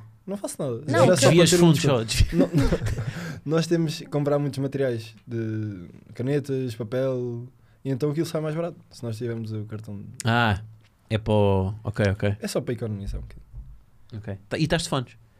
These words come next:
Speaker 3: Eu
Speaker 1: Tô
Speaker 3: estou-te a
Speaker 1: de
Speaker 3: imaginar uma
Speaker 1: fones.
Speaker 3: foto
Speaker 1: Tô
Speaker 3: tipo,
Speaker 1: bem.
Speaker 3: passo no cartão cidadão com os Beats na cabeça.
Speaker 1: Sim.
Speaker 2: Ah, não,
Speaker 1: Não,
Speaker 2: mas
Speaker 1: é
Speaker 2: são
Speaker 1: aqueles
Speaker 2: aqueles
Speaker 1: fones
Speaker 2: fones.
Speaker 1: fininhos.
Speaker 3: Ah, os
Speaker 1: Não, é
Speaker 3: AirPods?
Speaker 1: Sim,
Speaker 2: Yeah.
Speaker 1: sim, os AirPods.
Speaker 3: Ah,
Speaker 1: É,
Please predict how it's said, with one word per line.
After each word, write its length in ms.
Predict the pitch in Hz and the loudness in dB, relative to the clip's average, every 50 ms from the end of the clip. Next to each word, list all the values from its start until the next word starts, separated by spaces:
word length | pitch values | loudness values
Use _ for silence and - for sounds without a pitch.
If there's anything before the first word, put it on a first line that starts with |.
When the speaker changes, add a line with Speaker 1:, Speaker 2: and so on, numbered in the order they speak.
| _ _ _ _ - - _ _ - | _ _ _ _ -20 -20 _ _ -2
Speaker 3:
Eu 60 | 131 | 0
Speaker 1:
Tô 80 | - 156 | 0 2
Speaker 3:
estou-te 0 | |
a 40 | - | 4
Speaker 1:
de 40 | 170 | 4
Speaker 3:
imaginar 240 | 165 156 143 160 160 | 4 4 4 4 4
uma 120 | 160 147 | 4 4
Speaker 1:
fones. 140 | 147 165 156 | 4 4 4
Speaker 3:
foto 60 | 156 156 | 6 6
Speaker 1:
Tô 20 | 143 | 6
Speaker 3:
tipo, 80 | 135 127 | 6 4
Speaker 1:
bem. 40 | 120 | 6
Speaker 3:
passo 200 | 160 156 147 156 | 4 4 4 2
no 80 | 165 160 | 0 2
cartão 260 | 165 156 - 160 151 | 2 2 2 2 0
cidadão 540 | 139 160 151 147 147 139 147 151 156 156 160 - - - | 2 2 4 4 4 4 4 2 0 -2 -4 -10 -12 -4
com 120 | - - 170 | 2 4 6
os 120 | 170 147 | 6 6
Beats 300 | 139 151 160 156 - - | 8 6 4 4 4 2
na 140 | 156 147 139 | 2 2 2
cabeça. 360 | - 151 147 143 117 - 120 | 2 4 4 2 2 0 -4
Speaker 1:
Sim. 120 | 113 - - - | -6 -6 -2 0
Speaker 2:
Ah, 60 | 277 | 2
não, 140 | 269 262 277 | 4 4 4
Speaker 1:
Não, 40 | 247 | 4
Speaker 2:
mas 100 | 233 - | 6 6
Speaker 1:
é 40 | 294 | 6
Speaker 2:
são 80 | - 269 | 6 6
Speaker 1:
aqueles 220 | 269 - 269 262 | 4 4 2 2
Speaker 2:
aqueles 20 | - | 2
Speaker 1:
fones 240 | - 247 233 226 220 | 2 2 2 2 0
Speaker 2:
fones. 140 | 214 170 135 | -2 -2 -2
Speaker 1:
fininhos. 200 | 135 123 117 - | -2 -2 0 2
Speaker 3:
Ah, 160 | 139 135 127 | 4 4 4
os 100 | 123 117 104 | 4 4 4
Speaker 1:
Não, 40 | 131 | 2
é 40 | |
Speaker 3:
AirPods? 340 | 123 - 170 151 123 104 - - - | 2 2 2 2 2 2 -2 -4 -4
Speaker 1:
Sim, 60 | 139 | -4
Speaker 2:
Yeah. 260 | 131 120 110 101 98 | -4 -2 -4 -6 -8
Speaker 1:
sim, 240 | - - 110 110 110 - - 107 | -10 -12 -10 -10 -10 -10 -12 -12
os 60 | 104 | -12
AirPods. 260 | 101 101 107 - - - | -12 -14 -16 -16 -12 -6
Speaker 3:
Ah, 260 | 143 107 98 90 82 | -4 -4 -2 -2 -4
Speaker 1:
É, 20 | 82 | -6